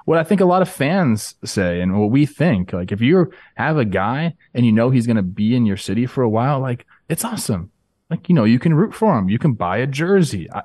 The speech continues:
we don't have to have these silly things where, like, jersey swap because these guys are getting traded all the time. Like, no, like, we have guys that you can build marketing campaigns around. And you can, like I said, you can grow up rooting for someone knowing he's gonna be on your team. I think that's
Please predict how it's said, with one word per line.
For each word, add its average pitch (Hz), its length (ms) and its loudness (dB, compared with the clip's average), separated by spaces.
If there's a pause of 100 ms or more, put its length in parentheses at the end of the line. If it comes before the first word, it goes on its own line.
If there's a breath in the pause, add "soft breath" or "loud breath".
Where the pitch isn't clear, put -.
we 120 120 0
don't 131 140 0
have 147 160 -4
to 135 80 -6
have 147 160 0
these 135 140 0
silly 139 540 0
things 147 320 0
where, 113 100 2
like, 104 220 0 (240 loud breath)
jersey 151 440 2
swap 127 600 -2 (120)
because 131 680 -2 (300)
these 127 240 0
guys 135 220 0
are 135 60 2
getting 135 160 0
traded 139 360 0
all 95 160 0
the 90 80 -6
time. 87 320 -8
Like, 98 180 -8
no, 160 180 0
like, 95 180 -4 (400 loud breath)
we 117 100 0
have 127 380 -2 (560 soft breath)
guys 147 320 0
that 131 80 -2
you 127 140 2
can 107 180 0
build 117 500 0 (120)
marketing 147 520 0
campaigns 101 640 -4
around. 90 520 -2
And 95 260 -2
you 110 80 -4
can, 113 320 -2
like 143 160 -2
I 165 40 2
said, 156 180 -2
you 110 60 0
can 127 120 2
grow 117 320 2
up - 140 -2
rooting 131 420 0
for 113 160 -4
someone 107 400 0
knowing 113 300 2
he's 107 140 -2
gonna 101 200 -4
be 110 220 -2
on 92 200 -2
your 85 100 -4
team. 123 300 -2
I 98 60 -2
think 107 220 -4
that's 113 360 -4